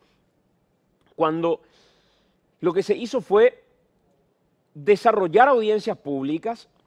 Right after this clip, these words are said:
subir y habilitar un portal particularmente dedicado al tema de la Fiscalía General,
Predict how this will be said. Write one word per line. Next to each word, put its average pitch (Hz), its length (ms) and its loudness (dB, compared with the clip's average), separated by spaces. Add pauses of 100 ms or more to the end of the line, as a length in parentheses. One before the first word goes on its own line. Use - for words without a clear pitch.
(720)
subir 220 680 -4
y 240 100 2
habilitar 214 480 0
un 233 160 0
portal 196 560 0
particularmente 214 1200 -2
dedicado 214 800 2
al 131 180 -2
tema 156 260 -4
de 175 80 -6
la 175 80 -4
Fiscalía 156 500 -6
General, 131 500 -6